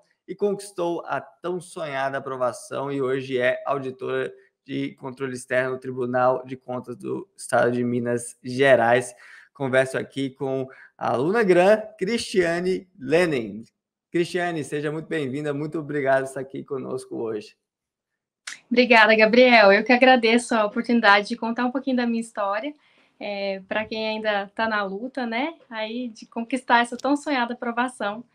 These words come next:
Speaker 2: Agradeço o convite aí do Gran de fazer parte dessa história toda.
Speaker 1: E antes de iniciarmos aqui o nosso bate-papo inspirador, quero pedir a você que assine nosso canal, ative as notificações, clique aí no sininho pra você receber em primeira mão todos os vídeos que lançamos por aqui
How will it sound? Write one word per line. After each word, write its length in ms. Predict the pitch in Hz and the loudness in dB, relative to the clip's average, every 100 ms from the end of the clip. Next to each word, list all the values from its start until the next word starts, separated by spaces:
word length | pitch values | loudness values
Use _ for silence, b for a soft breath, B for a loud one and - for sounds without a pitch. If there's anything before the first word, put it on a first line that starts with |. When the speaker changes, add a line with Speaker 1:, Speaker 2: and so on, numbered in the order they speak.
| _ | _
Speaker 2:
Agradeço 480 | 247 233 233 226 226 | -8 -4 -4 -4 -8
o 40 | - | -4
convite 460 | 254 226 220 220 | -2 -2 -6 -8
aí 180 | 226 220 | -8 -8
do 120 | 214 | -10
Gran 260 | 208 196 214 | -4 -2 -4
de 100 | - | -6
fazer 280 | 226 220 226 | -8 -6 -4
parte 380 | 214 214 - | -2 -4 -6
dessa 520 | 220 220 214 214 190 190 B B B | -10 -10 -6 -2 -2 -4 B B B
história 480 | 240 - 220 208 196 | -18 -6 -2 -2 -4
toda. 440 | 196 196 190 196 190 _ _ _ _ _ _ - b b b b b b | -6 -6 -6 -8 -12 _ _ _ _ _ _ -20 b b b b b b
Speaker 1:
E 60 | 143 | -8
antes 140 | 151 | -6
de 60 | 170 | -2
iniciarmos 400 | 175 160 165 156 | -2 4 4 4
aqui 140 | 147 | -4
o 40 | 160 | -4
nosso 220 | 156 156 | -6 0
bate-papo 500 | 151 151 - 151 156 | 2 2 0 -2 -2
inspirador, 540 | 151 - 147 139 139 | -8 -8 -4 -4 -4
quero 160 | 151 156 | -6 -6
pedir 180 | 160 160 | -6 -4
a 60 | |
você 280 | 160 151 185 | -2 -4 -4
que 80 | 180 | -2
assine 220 | 196 220 | -2 0
nosso 140 | 208 208 | -2 2
canal, 520 | 190 180 131 - - | 2 4 2 -2 -14
ative 300 | - - 180 | -18 -6 -6
as 60 | 170 | -4
notificações, 720 | 170 156 165 151 135 156 135 | -6 -6 -6 -4 -4 -6 -10
clique 340 | - 185 190 185 | -4 -4 -2 -2
aí 160 | 165 | -2
no 140 | 165 160 | -6 -8
sininho 420 | - 143 143 156 | -10 -8 -6 -6
pra 180 | 156 151 | -2 -2
você 260 | 143 143 | -2 -4
receber 420 | 143 143 139 135 143 | -6 -6 -4 -4 -4
em 120 | 139 | -8
primeira 420 | 139 135 135 123 | -8 -6 -2 0
mão 220 | 123 135 | 0 -4
todos 240 | 127 147 139 | -4 -6 -4
os 140 | 127 | -6
vídeos 300 | 131 135 - | -6 -6 -8
que 100 | - | -8
lançamos 400 | 131 120 139 131 | -6 -6 -10 -10
por 160 | 135 117 | -6 -6
aqui 340 | - 131 131 | -4 -6 -6